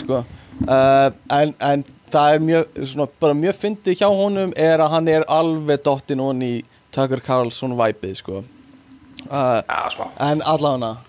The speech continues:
Speaker 1: eh, sko, við erum með nokkrar fréttir vikunar hérna. Og það fyrsta er, eh,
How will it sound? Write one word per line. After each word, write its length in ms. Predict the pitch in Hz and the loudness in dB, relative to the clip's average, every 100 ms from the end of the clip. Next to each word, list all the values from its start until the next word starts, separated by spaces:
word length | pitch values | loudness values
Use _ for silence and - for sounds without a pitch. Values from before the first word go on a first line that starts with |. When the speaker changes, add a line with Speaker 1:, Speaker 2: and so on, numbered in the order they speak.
| - | -6
Speaker 1:
eh, 560 | 143 143 139 139 135 131 - _ | 0 2 2 4 2 0 -4 _
sko, 300 | - - 147 104 _ | -10 -2 0 0 _
við 140 | 151 160 | 0 0
erum 100 | 165 | 4
með 160 | 196 | 2
nokkrar 260 | 220 214 202 | 2 -2 -2
fréttir 260 | 208 196 180 | -2 0 -2
vikunar 280 | 139 123 | -2 -4
hérna. 200 | 127 113 107 - _ _ - - _ _ _ - | -6 -6 -8 -14 _ _ -20 -20 _ _ _ -4
Og 320 | 151 143 147 | 0 2 2
það 160 | - 143 | 0 -2
fyrsta 380 | 185 180 - 175 | -2 -2 0 2
er, 280 | 170 170 160 156 | 4 2 2 2
eh, 240 | 156 156 | 2 2